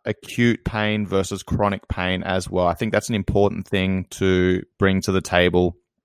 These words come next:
Um, acute pain is a blunt force, uh, trauma, an injury where you land on your knee or,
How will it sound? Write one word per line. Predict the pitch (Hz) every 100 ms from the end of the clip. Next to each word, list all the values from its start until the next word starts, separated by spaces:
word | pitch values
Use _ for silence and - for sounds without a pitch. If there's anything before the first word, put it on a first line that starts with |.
| _ _ _ - -
Um, | 98 98 98 98 -
acute | 117 - 139 147
pain | - 139 131 131 101
is | 113 110 101 - _
a | 107
blunt | 92 113 107 110 -
force, | 113 107 104 - - _ _
uh, | 101 95 92
trauma, | - - 117 113 110 107 98
an | 98
injury | - 120 117 113 113 110 110
where | 95 95
you | 95
land | 92 101 104 104
on | 101
your | 101
knee | 101 101 107 107 101
or, | 92 90 90